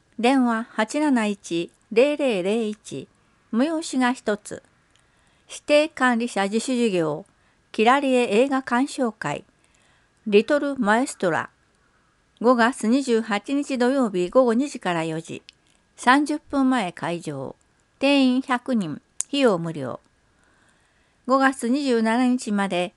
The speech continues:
一回事務所で入場券配布。北条人権文化センター、電話八七七六零六七、催しが四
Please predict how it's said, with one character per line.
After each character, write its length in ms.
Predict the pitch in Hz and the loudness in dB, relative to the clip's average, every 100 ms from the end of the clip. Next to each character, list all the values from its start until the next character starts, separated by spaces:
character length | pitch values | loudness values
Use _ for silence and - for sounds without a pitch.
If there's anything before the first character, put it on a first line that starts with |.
| - | -10
一 160 | 214 - | -10 -8
回 220 | - 285 269 | -4 -2 0
事 80 | |
務 160 | 262 277 | 0 0
所 160 | - 180 | -2 -2
で 240 | 160 - - | -2 -4 -2
入 220 | 233 277 | 2 2
場 200 | 285 294 | 2 -2
券 280 | 277 202 170 | -4 -6 -4
配 220 | - 139 | -6 -8
布。 260 | 135 107 - _ _ _ _ _ _ _ _ _ _ _ _ _ _ _ _ | -8 -12 -14 _ _ _ _ _ _ _ _ _ _ _ _ _ _ _ _
北 200 | 269 285 | 4 6
条 240 | 285 269 | 6 4
人 240 | 254 277 269 | 6 2 2
権 280 | 254 247 | 2 4
文 200 | 240 262 | 4 2
化 140 | 269 240 | 2 -2
セ 180 | 233 220 | 0 0
ン 80 | |
タ 500 | 233 220 180 165 147 - _ _ _ _ _ | -2 0 2 4 2 -4 _ _ _ _ _
ー、 40 | - | 4
電 240 | 233 240 | 6 6
話 240 | 220 202 - _ _ | 4 2 2 _ _
八 340 | - 233 - 285 | -2 -2 0 0
七 280 | 285 233 202 | 2 2 2
七 400 | 202 170 165 - _ | 0 0 -2 -4 _
六 300 | - 240 - | 0 0 2
零 200 | 285 262 | 0 0
六 280 | 170 165 214 | 0 -4 -4
七、 360 | 202 180 147 - _ _ _ _ _ | -4 -4 -6 -10 _ _ _ _ _
催 320 | 208 247 269 | 4 4 2
し 160 | 277 240 | -2 -4
が 160 | 226 208 | -2 -2
四 160 | 175 | -2